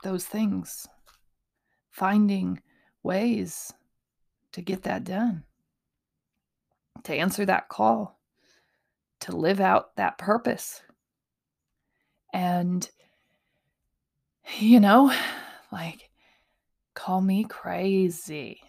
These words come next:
You can. You actually can, 'cause I promise you, things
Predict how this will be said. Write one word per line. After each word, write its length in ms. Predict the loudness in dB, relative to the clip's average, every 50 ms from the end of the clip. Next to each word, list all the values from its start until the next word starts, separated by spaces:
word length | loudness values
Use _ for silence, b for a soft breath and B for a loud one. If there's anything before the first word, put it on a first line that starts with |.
| _ _ -10
You 180 | -6 -4 -4 -4
can. 420 | -4 -6 -8 -8 -8 -8 -10 -14 -12 -8
You 180 | -2 2 4
actually 480 | 4 4 2 0 -4 -8 -8 -8 -8 -8
can, 320 | -10 -10 -10 -10 -10 -10
'cause 140 | -12 -10 -8
I 100 | -6 -6
promise 580 | -6 -4 -2 0 0 0 -2 -4 -8 -8 -10 -10
you, 460 | -10 -10 -8 -8 -8 -8 -8 -10 -12 b b b b b b b b b b b b _ _ _ _ _ _ _ _ _ _ _ _ _ _ _ _ _ _ _ _ _ _ _ _ _ _ _ _ _ _ _ _ _ _ _ _ _ -20 -20 -20 -20 _ _ _ _ _ _ _ _ _ _ _ _ _ _ _ _ _ _ _ _ _ _ _ _ _ _
things 800 | -12 -8 -6 -4 -4 -4 -6 -6 -8 -10 -10 -12 -14 -14 -16